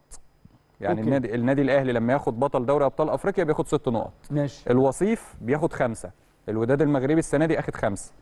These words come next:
Speaker 1: نص، اللي بيوصل نص النهائي بياخد أربع نقط.
Speaker 2: اللي هو الترجي وصن داونز.
Speaker 1: اللي هو الترجي وصن داونز. اللي بيوصل دور الثمانية زي الرجاء المغربي بياخد كام؟
Speaker 2: تلاتة.
Speaker 1: تلات نقط. ال-، دور المجموعات اللي بيخرج المركز الثالث زي نادي الزمالك مثلا في دور المجموعات ياخد نقطتين.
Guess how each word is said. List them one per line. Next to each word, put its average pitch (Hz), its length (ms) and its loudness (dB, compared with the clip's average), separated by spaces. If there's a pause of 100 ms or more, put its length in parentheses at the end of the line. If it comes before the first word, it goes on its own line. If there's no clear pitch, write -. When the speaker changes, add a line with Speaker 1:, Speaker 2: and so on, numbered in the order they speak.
(720)
Speaker 1:
نص، 151 340 2
اللي 139 180 4
بيوصل 170 400 4
نص 147 240 -2
النهائي 190 500 4 (180)
بياخد 151 280 2
أربع 147 240 2
نقط. 117 240 -4 (160)
Speaker 2:
اللي 131 100 -8
هو 160 100 0
الترجي 196 400 0
وصن 170 260 -4
داونز. 143 260 0
Speaker 1:
اللي 117 100 2
هو 131 60 4
الترجي 160 340 0
وصن 135 240 0
داونز. 107 300 0
اللي 123 160 2
بيوصل 165 400 2
دور 180 120 2
الثمانية 165 500 2
زي 143 160 2
الرجاء 156 260 2
المغربي 175 500 2 (340)
بياخد 147 280 0
كام؟ 175 320 2 (100)
Speaker 2:
تلاتة. 147 300 -2
Speaker 1:
تلات 160 200 2
نقط. 123 260 -4 (1000)
ال-، 120 340 -2
دور 160 160 6
المجموعات 147 680 2
اللي 120 160 -2
بيخرج 120 480 0 (260)
المركز 147 480 2
الثالث 135 440 0
زي 143 160 2
نادي 170 160 2
الزمالك 165 420 2
مثلا 202 420 0
في - 200 -8
دور 151 140 2
المجموعات 165 640 2
ياخد 160 240 0
نقطتين. 143 560 2